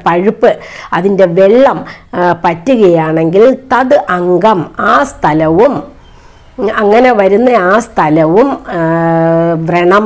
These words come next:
കു-, കുരുതേ വ്രണം, അവിടെയും വ്രണമുണ്ടാവും. ഇത് കടിച്ച് അതിൻ്റെ ചലം പറ്റുന്ന ഈ, ഇതിങ്ങനെ ഉണ്ടാകുന്നത് പൊട്ടി ഒലിച്ച ചലം പറ്റുന്ന സ്ഥലങ്ങളിൽ പോലും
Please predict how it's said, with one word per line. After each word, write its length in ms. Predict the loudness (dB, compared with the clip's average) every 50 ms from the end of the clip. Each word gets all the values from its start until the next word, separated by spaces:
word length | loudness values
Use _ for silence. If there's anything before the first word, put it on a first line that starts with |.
| -2 -2 -2
കു-, 280 | -2 -2 -2 -2 -2
കുരുതേ 580 | -4 0 0 2 2 2 0 0 2 4 4 6 6 4 4 4
വ്രണം, 380 | 2 0 0 0 0 0 -2 -2 -6 -8
അവിടെയും 580 | -8 -6 -4 -4 -2 0 0 2 2 2 2 2
വ്രണമുണ്ടാവും. 680 | 2 2 2 2 2 2 2 2 2 2 2 0 0 0
ഇത് 160 | -2 -2 -2 -2
കടിച്ച് 380 | -2 -2 -2 -4 -4 -2 0
അതിൻ്റെ 360 | 0 0 0 0 -2 -2 -2 -2
ചലം 340 | -2 -4 -2 0 0 0 2 0
പറ്റുന്ന 380 | 0 0 0 -2 -2 0 0 0 -2 -4 -8 -14 -18 -10 -6 -2
ഈ, 80 | -2
ഇതിങ്ങനെ 480 | 0 0 0 0 0 2 2 2 2 2
ഉണ്ടാകുന്നത് 580 | 0 0 0 0 0 0 0 0 0 0 -2
പൊട്ടി 340 | -2 -2 -4 -4 -2 -2 0
ഒലിച്ച 340 | 0 0 0 0 -2 -4 -6
ചലം 460 | -6 -4 -4 -4 -2 -2 -2 -2 -2
പറ്റുന്ന 400 | -4 -4 -4 -4 -4 -2 -2 -2
സ്ഥലങ്ങളിൽ 640 | -2 -2 -4 -4 -4 -4 -2 -2 0 0 2 0 0
പോലും 480 | 0 0 0 2 2 2 2 2 2